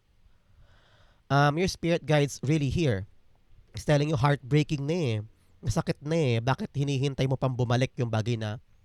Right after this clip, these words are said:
past na? So ngayon, buuin mo yung bagong pangarap mo, paalabin mo yung puso mo sa isang bagong idea na magdudulot sa'yo ng growth and may solid foundation.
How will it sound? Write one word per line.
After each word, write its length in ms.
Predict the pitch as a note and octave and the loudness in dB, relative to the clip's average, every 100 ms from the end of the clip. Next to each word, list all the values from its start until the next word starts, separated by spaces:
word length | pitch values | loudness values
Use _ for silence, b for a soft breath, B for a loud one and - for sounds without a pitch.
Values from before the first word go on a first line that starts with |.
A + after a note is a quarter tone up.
| - _ _ _ _ _ _ _ _ _ _ _ _ _ _ | -20 _ _ _ _ _ _ _ _ _ _ _ _ _ _
past 320 | - D3+ - B2 | -2 0 0 -6
na? 160 | F#2 - - _ _ _ _ _ - | -8 -10 -20 _ _ _ _ _ -18
So 160 | - C#3+ | -2 2
ngayon, 400 | D#3 E3 D#3 C#3 b b b b C#3+ | 6 6 4 -4 b b b b 2
buuin 400 | D#3+ F3 E3+ E3+ | 4 4 2 2
mo 80 | |
yung 160 | E3+ D3 | 2 4
bagong 240 | C#3 B2+ | 2 2
pangarap 480 | C#3 C3+ B2+ A#2+ A#2 | 0 2 4 2 0
mo, 160 | A#2 A2 | -4 -2
paalabin 560 | - - C3+ D3 C3+ | 0 2 4 4 2
mo 160 | D3+ D3 | -4 -4
yung 80 | - | -4
puso 320 | B2+ A#2 A#2+ | -6 -4 -4
mo 80 | A#2 | -6
sa 160 | - | -8
isang 240 | B2 B2 A#2 | -6 -6 0
bagong 400 | C#3 D3+ G3+ - | 2 2 -2 -6
idea 560 | B2+ A2+ A#2 A2 G#2+ G#2 b b b | -6 -6 -6 -4 -4 -6 b b b
na 80 | - | 0
magdudulot 400 | D#3 E3 D3+ D#3 | 2 2 2 0
sa'yo 240 | - C#3+ B2+ | 2 0 0
ng 80 | |
growth 560 | A#2+ G#2+ A2 G2 - - B B B _ | -4 -2 -2 -2 -6 -18 B B B _
and 320 | C#3 C#3 B2+ - | -2 -2 -4 -6
may 80 | D3 | -4
solid 320 | - D3 C#3+ | 0 0 0
foundation. 800 | A2+ C3 A#2+ G#2 G2 G#2+ G2 A#2 | -2 -4 -2 -6 -6 -8 -10 -14